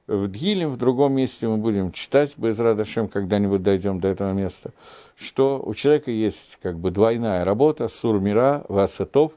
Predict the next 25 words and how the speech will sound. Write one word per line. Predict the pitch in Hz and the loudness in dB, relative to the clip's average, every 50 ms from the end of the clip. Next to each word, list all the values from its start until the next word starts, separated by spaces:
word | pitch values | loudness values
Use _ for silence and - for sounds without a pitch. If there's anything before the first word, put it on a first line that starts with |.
| _ _ _ _ - _ _ _ | _ _ _ _ -20 _ _ _
отделись | - 110 107 101 113 123 123 117 - - | -2 -2 -2 -2 -4 -2 -2 -4 0 0
от | 110 101 92 | 0 0 0
зла | 98 104 120 123 110 87 | 0 0 2 2 2 2
и | 80 92 | 0 -2
делай | 87 98 104 95 92 90 | 0 0 0 2 0 0
добро. | 85 95 98 95 127 139 151 156 151 _ _ - - - - - - _ _ _ | 0 0 0 2 4 2 2 2 -2 _ _ -20 -20 -20 -20 -20 -20 _ _ _
Э, | - 98 107 110 110 110 110 110 113 113 - | -6 -2 0 2 2 2 2 2 0 0 0
это, | 131 151 151 151 147 139 131 127 120 92 - - _ _ _ _ _ _ _ _ _ _ _ _ _ _ _ | 0 0 0 0 -2 0 0 0 -2 -4 -6 -10 _ _ _ _ _ _ _ _ _ _ _ _ _ _ _
не | 98 90 90 87 | -12 -12 -10 -10
знаю, | 87 101 98 87 85 82 87 87 - - _ - | -6 -6 -6 -4 -6 -8 -10 -14 -18 -20 _ -4
принципы | - 113 131 131 107 - - 92 - 90 87 | -2 0 0 0 -2 -4 -8 -10 -8 -8 -6
мицвот | 95 101 92 - - 139 135 113 - - _ _ - | -4 -4 -6 0 2 2 2 2 0 -6 _ _ -6
лоте | - 107 117 135 131 - 117 | -2 0 2 2 2 2 0
асе | 101 95 - - 107 92 | -2 -2 -2 -6 -6 -6
и | |
мицвот | 92 95 - - - 92 82 - | -6 -6 -6 -4 -4 -2 -2 -2
асе. | 90 - - - 139 151 156 - - - - - - - - _ _ | -4 -2 0 0 0 0 -2 -6 -14 -20 -20 -20 -20 -20 -20 _ _
Мицвот | - 113 123 - - 147 147 143 | -8 -8 -6 -2 0 0 0 2
асе | 135 127 - - 160 151 | 0 -4 -2 0 0 0
нужны | 131 120 110 101 107 117 117 | 0 0 -2 -2 -2 -2 0
для, | 98 98 107 107 | 2 2 2 2
л-, | 110 82 80 107 107 120 127 | 2 2 0 2 2 2 2
мицвот | 110 113 113 - - 135 123 98 | 2 0 -2 2 2 2 2 4
лоте | 123 123 113 - - 95 | 4 2 2 2 0 -2
асе | 87 - - - - | -4 -4 -8 -12 -14